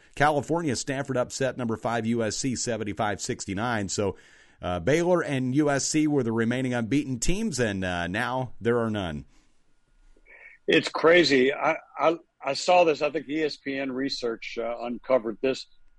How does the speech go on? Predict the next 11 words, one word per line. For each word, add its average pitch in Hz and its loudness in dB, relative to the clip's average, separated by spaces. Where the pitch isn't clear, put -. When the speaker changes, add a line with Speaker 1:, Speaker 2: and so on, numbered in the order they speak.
Speaker 2:
Baylor 202 8
had 185 6
been 151 6
the 123 4
first 196 6
defending 170 2
national 156 -4
championship 135 -6
champion 135 0
since 110 -8
Duke 120 2